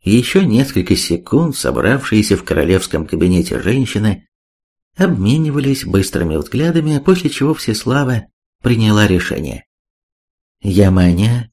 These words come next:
лично сопроводит троицу в большой зал совещаний.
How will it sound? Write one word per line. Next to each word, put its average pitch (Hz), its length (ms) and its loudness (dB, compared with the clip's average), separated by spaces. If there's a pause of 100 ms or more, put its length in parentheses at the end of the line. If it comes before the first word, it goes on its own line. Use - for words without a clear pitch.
(120)
лично 90 520 2
сопроводит 90 600 0
троицу 117 520 2
в 90 60 0
большой 90 460 2
зал 87 280 0
совещаний. - 760 -4